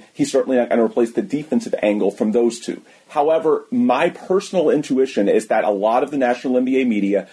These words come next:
are not giving credit to the system making it easier for James, uh, or excuse me, for Trevor Ariza and Luc Mbah a Moute to do what they did.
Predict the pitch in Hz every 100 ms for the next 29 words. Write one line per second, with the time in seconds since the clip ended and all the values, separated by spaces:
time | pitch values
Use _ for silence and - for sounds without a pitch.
0 | - - 120 117 135 - 139 127 - 156
1 | 135 131 - 117 113 - - 190 - -
2 | 101 98 - _ 120 120 156 160 139 123
3 | 110 139 160 127 113 113 123 98 117 120
4 | 113 - 110 104 101 113 107 147 123 101
5 | 98 - 131 123 113 117 127 117 107 107
6 | - - _ - 131 120 135 - 110 107
7 | 131 143 117 107 101 - _ - 117 123
8 | 117 113 110 - - 110 117 - 101 107
9 | 165 123 -